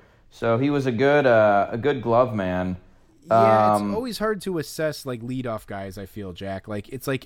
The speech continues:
Speaker 2: I think he was, like, a good leadoff guy, but, like, it also didn't do anything for me. Like,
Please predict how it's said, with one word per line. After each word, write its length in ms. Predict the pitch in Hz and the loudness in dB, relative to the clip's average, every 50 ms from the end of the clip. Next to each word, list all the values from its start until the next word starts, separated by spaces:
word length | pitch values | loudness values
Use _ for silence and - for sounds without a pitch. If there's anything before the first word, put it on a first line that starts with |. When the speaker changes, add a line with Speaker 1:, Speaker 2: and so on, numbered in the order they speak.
| - - | -10 -8
Speaker 2:
I 100 | 139 143 | -8 -6
think 220 | - 185 190 185 | -4 -4 -4 -4
he 100 | - 214 | -4 -4
was, 160 | 202 170 139 | -2 -2 -2
like, 120 | 151 139 139 | -2 -4 -4
a 60 | 127 | -4
good 220 | 113 127 131 123 113 | -2 -2 -2 -2 -2
leadoff 440 | 113 113 123 123 120 117 117 110 | -2 -2 0 0 0 0 -2 -2
guy, 360 | 117 123 120 123 123 127 127 123 | -4 -4 -4 -4 -4 -4 -4 -6
but, 180 | 117 113 104 | -6 -8 -8
like, 360 | 107 107 107 104 98 - - - - _ _ _ _ - - - - - _ - - _ _ - - - _ | -8 -8 -8 -8 -8 -10 -14 -20 -20 _ _ _ _ -20 -20 -20 -20 -20 _ -20 -20 _ _ -20 -20 -18 _
it 180 | - 135 123 123 | -6 -4 -4 -2
also 300 | 131 135 135 - 139 127 | -2 -2 -2 -2 -4 -4
didn't 340 | 113 127 127 117 113 107 92 | -2 -2 -4 -2 -4 -6 -4
do 180 | 113 120 120 | -4 -4 -4
anything 300 | 117 110 107 95 110 104 | -4 -4 -6 -6 -8 -8
for 160 | 92 - 98 92 | -8 -10 -10 -8
me. 380 | 101 110 107 98 92 92 90 | -6 -6 -6 -6 -6 -8 -8
Like, 340 | 90 90 90 90 - - | -6 -8 -8 -8 -10 -14